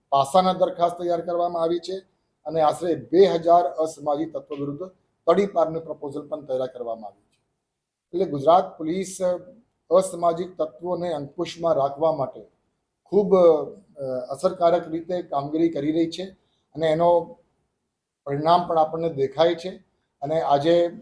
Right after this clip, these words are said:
અસામાજિક તત્વો વિરુદ્ધ દરેક જિલ્લામાં, દરેક પોલીસ કમિશનરેટમાં, દરેક જિલ્લામાં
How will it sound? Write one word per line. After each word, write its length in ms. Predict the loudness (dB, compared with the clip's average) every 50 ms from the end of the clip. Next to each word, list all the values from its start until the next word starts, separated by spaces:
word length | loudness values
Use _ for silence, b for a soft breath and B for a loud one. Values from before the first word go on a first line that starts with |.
| -12 _ -6
અસામાજિક 540 | -6 -6 -8 -4 -2 -2 -2 -2 -4 -6 -6
તત્વો 280 | -8 -8 -6 -6 -6
વિરુદ્ધ 520 | -4 -2 -2 0 0 0 0 -2 -2 -4 -8 _ _ _ _ _ 4
દરેક 380 | 6 6 6 4 2 -4 -14 -12
જિલ્લામાં, 640 | -8 -2 2 4 4 4 4 0 -4 -10 -14 _ _
દરેક 280 | -2 0 0 0 -2
પોલીસ 220 | -4 -6 -6 -6 -8 -10
કમિશનરેટમાં, 680 | -10 -10 -10 -10 -10 -8 -8 -10 -8 -6 -4 -4 -4
દરેક 260 | -4 -4 -4 -4 -6
જિલ્લામાં 500 | -8 -10 -4 2 2 2 2 2 -2 -6